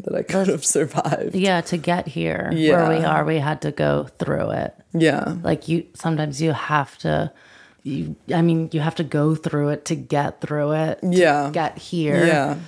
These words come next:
Speaker 2: And that's nice that you say that you don't regret that and you're essentially grateful for all of the dark, shitty stuff.
Speaker 1: Mm-hmm.
Speaker 2: Because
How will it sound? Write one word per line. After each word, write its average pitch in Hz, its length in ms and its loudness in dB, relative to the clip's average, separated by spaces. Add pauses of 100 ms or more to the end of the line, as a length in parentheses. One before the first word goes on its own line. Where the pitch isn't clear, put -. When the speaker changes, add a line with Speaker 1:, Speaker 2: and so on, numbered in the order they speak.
(600)
Speaker 2:
And 165 360 0 (280)
that's 180 460 0 (300)
nice 170 340 0
that - 220 -2
you 165 120 0
say 156 260 0
that 143 200 -2
you 160 140 0
don't 147 260 -2
regret 151 380 0
that - 180 0
and 139 140 -2
you're 73 340 -2 (140)
essentially 156 400 0
grateful 147 640 -2
for 143 560 -2 (120)
all 147 180 2
of 131 180 -2
the - 200 0 (220)
dark, 147 440 -2 (100)
shitty 147 420 -2
stuff. 143 640 -6
Speaker 1:
Mm-hmm. 151 440 2 (300)
Speaker 2:
Because - 680 -6